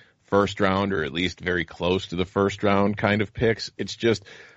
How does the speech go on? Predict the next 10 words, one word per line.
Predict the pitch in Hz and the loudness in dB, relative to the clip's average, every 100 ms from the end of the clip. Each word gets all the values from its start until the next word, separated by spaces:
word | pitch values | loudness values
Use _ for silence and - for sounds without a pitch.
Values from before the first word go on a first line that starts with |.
| _ _ | _ _
I | 135 170 | 4 6
don't | 165 139 | 6 2
think | - 131 120 - | 0 0 0 0
that | 104 95 | 0 0
the | - | -2
kind | 110 98 | -2 0
of | 87 - | -4 -4
depth | 90 90 - - | -2 -2 -4 -10
you | 87 | -10
saw | 90 - 82 80 | -6 -4 -2 0